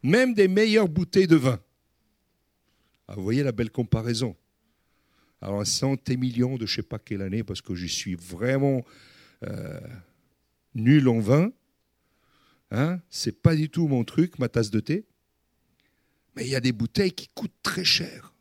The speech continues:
non ? Et dites-vous qu'aux yeux de Dieu, vous avez un grand prix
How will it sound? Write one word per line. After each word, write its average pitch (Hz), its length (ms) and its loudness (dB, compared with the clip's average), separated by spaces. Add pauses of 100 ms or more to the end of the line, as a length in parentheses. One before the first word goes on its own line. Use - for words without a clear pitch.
non ? 254 200 -4 (2000)
Et 123 80 -12
dites-vous 127 360 -2
qu'aux 110 160 -2
yeux 104 160 -2
de 101 100 -4
Dieu, 101 160 -2
vous 98 220 -6
avez 92 200 -4
un 95 260 -10
grand 82 300 -10
prix - 360 -16